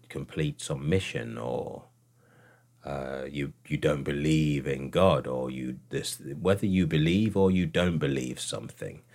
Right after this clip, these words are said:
there's no difference in either case. Both of these are symbolic of the same thing, that you believe something. You know, if you say, "I don't believe in God,"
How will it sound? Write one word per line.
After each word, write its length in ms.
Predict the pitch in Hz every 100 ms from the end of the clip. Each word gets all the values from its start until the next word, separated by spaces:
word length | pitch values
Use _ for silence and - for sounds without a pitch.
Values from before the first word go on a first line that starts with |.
| - - -
there's 180 | 87 82
no 220 | 95 120
difference 460 | 113 95 - 80 73
in 180 | 71 73
either 400 | 87 85 80 -
case. 560 | - 80 71 - - - - - -
Both 520 | - 95 135 147 - -
of 300 | 98 78 73
these 540 | 87 80 67 69 - -
are 400 | 90 82 78 67 -
symbolic 580 | - 78 78 80 67 -
of 120 | -
the 80 | -
same 340 | - 69 65
thing, 400 | - - 71 - - _ _ - - - -
that 140 | 95
you 120 | 101
believe 400 | 98 117 139 135
something. 560 | - - - - - - _ _ _ _ - - _
You 100 | 107
know, 80 | 104
if 180 | 104 -
you 160 | 151 127
say, 160 | 120
"I 280 | 98 92 82
don't 260 | 80 80 78
believe 340 | 73 76 73
in 140 | 69
God," 360 | 69 78 65